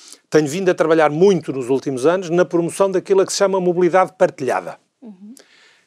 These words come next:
Speaker 1: Que, simplificadamente, aquilo que poderíamos chamar táxis coletivos e o carpooling. Porquê? Porque a experiência mostra que quando temos um urbanismo com grande pulverização das ocupações de território, como é o caso aqui na área metropolitana de Lisboa e do Porto também,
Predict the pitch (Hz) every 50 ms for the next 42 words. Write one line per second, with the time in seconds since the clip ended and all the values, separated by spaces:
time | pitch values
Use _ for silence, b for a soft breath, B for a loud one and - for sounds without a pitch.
0 | b b _ _ _ _ - - - - 135 117 131 120 - 135 123 - 151 139
1 | 143 147 143 175 190 190 - 165 - - 165 151 143 - 139 131 139 143 143 135
2 | - - 147 131 135 139 131 117 107 98 _ - 160 127 - - - 131 - -
3 | 160 160 147 - - 202 185 147 123 135 - - 117 104 - - 113 90 85 82
4 | - _ - 190 208 180 - - 139 107 90 _ _ _ b b b b b b
5 | b b b b b b b b b b _ - 160 156 - - 180 - - -
6 | 143 131 131 170 208 208 - - 156 135 123 113 98 - - 151 165 - _ _
7 | _ _ _ _ _ _ _ _ _ _ _ _ _ _ _ - - _ - -
8 | 160 151 - - 170 175 196 190 - _ - 190 220 208 170 160 180 180 170 151
9 | 139 156 156 170 180 165 180 175 147 - - - 156 151 156 165 175 - - 147
10 | 113 113 143 180 214 220 208 165 - - - 226 226 185 156 180 180 185 156 151
11 | 156 - - 151 127 123 123 117 113 143 131 - - 151 - - 156 131 - -
12 | 123 120 - 120 110 104 - - 123 117 104 - 113 92 85 104 101 - - 101
13 | 98 95 90 90 90 92 98 - - - 131 113 - - 98 95 95 - 104 92
14 | 95 98 104 110 101 - 104 90 - - 123 123 127 143 156 185